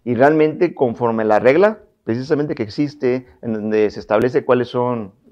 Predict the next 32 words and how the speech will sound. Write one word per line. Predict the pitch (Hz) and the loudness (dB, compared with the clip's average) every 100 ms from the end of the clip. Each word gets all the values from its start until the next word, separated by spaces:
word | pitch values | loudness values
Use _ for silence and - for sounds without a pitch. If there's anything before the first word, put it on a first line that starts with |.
| - | -10
digamos, | 113 123 127 107 - - | 0 2 0 -4 -10 -14
los | 104 - | -12 2
parámetros | 123 135 123 120 - | 4 4 2 -4 -6
para | 110 104 | -4 -2
los | 101 101 - _ | -4 -6 -12 _
dictámenes, | - 101 - 123 123 107 - - | -16 -6 -2 0 -2 -6 -12 -20
este, | - 98 | -18 -20
fiscales, | - 131 123 123 | -6 0 2 0
ya | |
sea | 117 131 | 0 -2
en | - - 117 | -4 -12 -12
este | 113 | -10
caso | 117 123 | -10 -8
por | 104 | -8
fusión | 95 95 113 127 127 - _ _ | -8 -4 0 0 -2 -10 _ _
o | 107 | -2
por | - 104 | 0 0
escisión, | 98 110 131 120 - - | -2 0 0 0 -6 -14
este, | - 95 - | -14 -14 -18
que | - | -16
se | - | -10
tenga | 113 123 | -8 -4
que | 127 | -6
presentar, | 123 113 92 123 180 - _ _ _ _ _ _ _ _ | -8 -12 -6 -4 -6 -14 _ _ _ _ _ _ _ _
de | - 143 151 | 6 8 8
la | 143 | 6
regla | 156 196 180 | 4 2 0
realmente | 180 185 | -2 -4
se | 180 | 0
desprende | 147 - 127 135 147 208 226 _ _ _ | 0 0 -2 -2 -2 -6 -8 _ _ _
que | 127 | -4
son | - 147 180 | 2 0 0